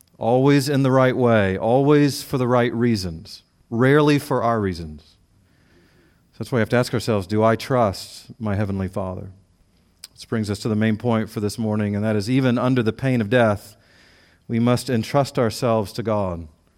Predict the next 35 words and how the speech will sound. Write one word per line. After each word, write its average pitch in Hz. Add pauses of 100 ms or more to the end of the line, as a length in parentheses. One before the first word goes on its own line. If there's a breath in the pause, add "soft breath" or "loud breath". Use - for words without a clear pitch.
(480 soft breath)
and 120
serve 156
him 147
continually, 117 (920 soft breath)
for 110
he 123
is 113
a 104
trustworthy 117
deliverer. 90 (1300)
Even 120
under 135
pain 147
of 135
death, 117
we 127
must 117
entrust 135
ourselves 120
to 117
God 117
and 107
serve 147
him 147
continually, 127 (520 loud breath)
for 104
he 123
is 110
a 104
trustworthy 104
deliverer. 98
Verse 117
one, 113
chapter 110
six. -